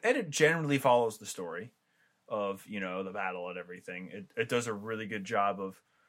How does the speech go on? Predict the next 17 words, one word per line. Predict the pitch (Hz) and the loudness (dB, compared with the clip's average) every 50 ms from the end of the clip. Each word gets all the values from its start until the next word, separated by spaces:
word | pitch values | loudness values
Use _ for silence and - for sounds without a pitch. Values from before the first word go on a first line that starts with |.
| - - _ | -20 -10 _
getting | 123 117 110 107 | -4 -4 -4 -4
the | 101 92 | -6 -8
feel | - - 123 117 117 110 104 | -8 -6 -4 -2 0 0 -2
of | 101 95 | -2 -4
it | 95 | -8
and | 92 92 | -12 -14
everything, | 90 90 90 90 - 92 85 85 104 - _ _ _ _ _ _ _ - | -14 -16 -18 -18 -16 -16 -16 -16 -16 -20 _ _ _ _ _ _ _ -20
which | 104 101 - - | -16 -16 -16 -16
is | 92 - - | -14 -8 -6
why | 98 95 92 | -4 -4 -4
it's | 90 - - | -6 -8 -8
awesome. | 107 101 95 95 - - 87 82 104 - _ _ _ _ _ _ _ _ _ _ _ - | -6 -6 -6 -6 -8 -12 -14 -16 -18 -20 _ _ _ _ _ _ _ _ _ _ _ -8
Um, | 107 107 107 104 104 104 104 107 107 - _ _ | -6 -4 -2 -2 -2 -2 -4 -6 -8 -12 _ _
but | - 117 | -4 0
no, | 139 170 170 131 104 | 2 2 2 2 0
it's, | 98 - - - - - - - _ _ _ _ - | -2 -6 -10 -12 -12 -14 -16 -20 _ _ _ _ -10
it's | 101 104 - - - - - | -10 -10 -10 -12 -16 -18 -18